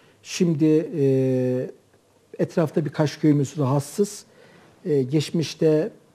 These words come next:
benim de tasvip etmediğim bir yer seçilmiş.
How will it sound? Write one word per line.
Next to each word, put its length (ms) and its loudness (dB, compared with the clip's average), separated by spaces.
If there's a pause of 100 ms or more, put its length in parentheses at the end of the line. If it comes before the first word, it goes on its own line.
(140)
benim 260 4
de 220 2 (100)
tasvip 380 -2
etmediğim 560 0
bir 120 6
yer 420 2 (100)
seçilmiş. 680 -4